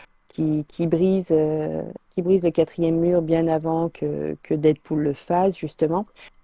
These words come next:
Après, ce qu'on, ce que je peux lui reprocher quand même, parce qu'il faut pas non plus, euh, c'est que c'est vrai que moi, je, mon problème, c'est que quand je commence un bouquin, il faut que je le finisse.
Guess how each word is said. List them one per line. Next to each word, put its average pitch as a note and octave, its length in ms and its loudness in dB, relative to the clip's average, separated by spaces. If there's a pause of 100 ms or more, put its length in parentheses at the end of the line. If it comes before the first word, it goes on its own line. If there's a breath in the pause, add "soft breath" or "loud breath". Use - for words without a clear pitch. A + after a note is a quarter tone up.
(160)
Après, C4+ 340 4
ce - 60 -20
qu'on, G3+ 160 0
ce - 720 -14
que A3+ 100 8
je G3 100 4 (100)
peux B3+ 180 8
lui A3 160 6
reprocher - 720 0
quand A3+ 100 -2
même, B3 160 0
parce C#3+ 140 -10
qu'il D3 120 -14
faut D3+ 80 -4
pas D3+ 160 -6
non D3+ 140 -6
plus, - 300 -4
euh, - 80 -4 (640 soft breath)
c'est F3 120 2
que - 140 -20
c'est F#3 140 0
vrai G#3 160 2
que - 60 -20
moi, F#3 100 0
je, - 240 -12 (140)
mon A#3 260 4
problème, G#3+ 320 2
c'est F#3 120 -8
que D#3+ 100 -2
quand F#3 140 -4
je - 60 -12
commence E3+ 300 -4
un D#3+ 60 -2
bouquin, D#3+ 340 -4 (120)
il - 100 -20
faut F3+ 80 0
que D#3 60 -4
je E3 60 -4
le D#3+ 60 0
finisse. - 400 -12